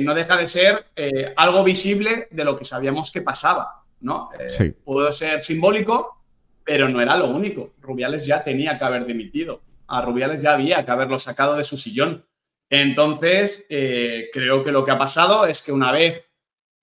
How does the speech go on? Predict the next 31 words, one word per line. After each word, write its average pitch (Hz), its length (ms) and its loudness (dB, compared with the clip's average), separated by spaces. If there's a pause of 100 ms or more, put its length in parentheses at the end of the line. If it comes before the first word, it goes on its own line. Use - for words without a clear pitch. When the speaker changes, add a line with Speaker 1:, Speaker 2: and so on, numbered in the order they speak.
Speaker 1:
no, 147 340 -4
no 175 140 2
quiero 208 200 2
pensar 185 320 2
mal 175 200 4
de 170 80 4
las 156 180 4
autoridades, 151 760 2 (240)
pero 135 200 -2
es 135 80 -4
verdad 165 340 2
que 165 60 -4
una 135 200 0
vez, 156 280 0 (480)
eh, 135 920 0 (300)
el, 131 560 -2
el, 131 500 -2
el 120 800 0 (120)
protagonista 135 600 2
ya 175 80 6
está 175 220 -2
tocado, 190 580 6 (540)
como 143 260 0
que 151 80 -2
es 151 100 -2
más 165 220 4
fácil 143 460 2
meter, 135 640 4
meter 135 300 2
la 135 120 4
mano. 110 300 -4